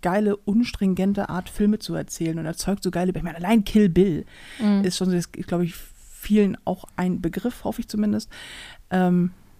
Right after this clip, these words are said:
Speaker 1: der, äh, etwas so, an so vielen Stellen einfach so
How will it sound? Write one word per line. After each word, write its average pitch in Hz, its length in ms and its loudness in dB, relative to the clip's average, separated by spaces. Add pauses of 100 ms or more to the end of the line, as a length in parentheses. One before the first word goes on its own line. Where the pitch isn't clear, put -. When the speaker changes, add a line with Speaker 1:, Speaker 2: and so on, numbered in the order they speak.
(220)
Speaker 1:
der, 165 240 2
äh, - 340 -14 (100)
etwas 185 300 -4 (140)
so, 214 540 0
an 214 180 4
so 247 180 2
vielen 240 320 0
Stellen 220 340 0
einfach - 260 -6
so 190 340 -2